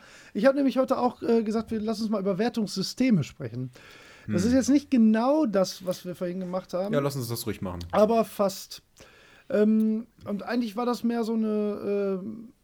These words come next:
Speaker 1: so der Gedanke, welche Wertungssysteme für dich aus welchem Grund wichtig sind und gut funktionieren. Du hast ja vorhin schon so ein bisschen über, über,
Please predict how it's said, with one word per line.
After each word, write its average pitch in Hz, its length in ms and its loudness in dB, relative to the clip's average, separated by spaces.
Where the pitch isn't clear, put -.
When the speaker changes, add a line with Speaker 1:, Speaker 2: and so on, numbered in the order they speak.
Speaker 1:
so 196 100 -8
der 202 120 -2
Gedanke, 208 540 -2
welche 208 280 -2
Wertungssysteme 220 960 -2
für 185 160 -6
dich 175 320 -4
aus 147 240 -2
welchem 214 420 2
Grund 202 460 2
wichtig 214 340 -4
sind 208 140 -2
und 196 80 -4
gut 202 140 -6
funktionieren. 202 680 0
Du 175 160 -2
hast 247 240 0
ja 247 120 0
vorhin 233 260 0
schon 226 140 -4
so 214 60 -2
ein 202 100 -4
bisschen 214 260 -8
über, 190 260 -2
über, 185 440 2